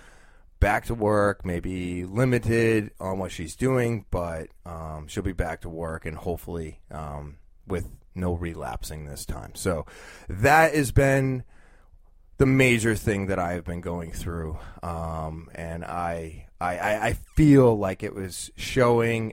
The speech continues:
and I couldn't talk about it because who wants to talk about something that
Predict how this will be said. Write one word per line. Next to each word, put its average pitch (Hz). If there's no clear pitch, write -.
and 95
I 92
couldn't 120
talk 98
about 92
it 92
because 85
who 127
wants 117
to -
talk 92
about 90
something 82
that 82